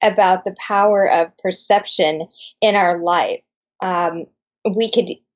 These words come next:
easily jump into the deep end right off of that topic, but let's dial it back a minute and, um, give you the stage. I want to hear all about your elevator speech. You have a,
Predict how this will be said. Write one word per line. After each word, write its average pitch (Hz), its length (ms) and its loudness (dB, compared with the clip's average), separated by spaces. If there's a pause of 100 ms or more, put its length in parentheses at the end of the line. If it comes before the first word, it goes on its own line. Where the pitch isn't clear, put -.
(100)
easily 220 800 0 (300)
jump 220 340 0
into 220 300 2
the 190 140 0
deep 196 300 -6
end 170 360 2 (320)
right 190 380 2
off 196 220 2
of 180 120 -4
that 170 240 -2
topic, 170 500 -4
but 156 260 -2 (340)
let's 285 260 0
dial 269 300 4
it 254 120 0
back 202 280 2
a 254 60 -6
minute 190 500 0
and, 196 580 2 (220)
um, 175 480 -2 (580)
give 262 160 2
you 285 140 2
the 202 80 2
stage. 202 720 0 (260)
I 208 60 -6
want 214 160 -2
to 208 80 -4
hear 214 160 2
all 214 180 4
about 240 220 2
your 214 140 0
elevator 202 440 2
speech. 185 540 -4
You 254 160 2
have 214 160 2
a, 196 220 4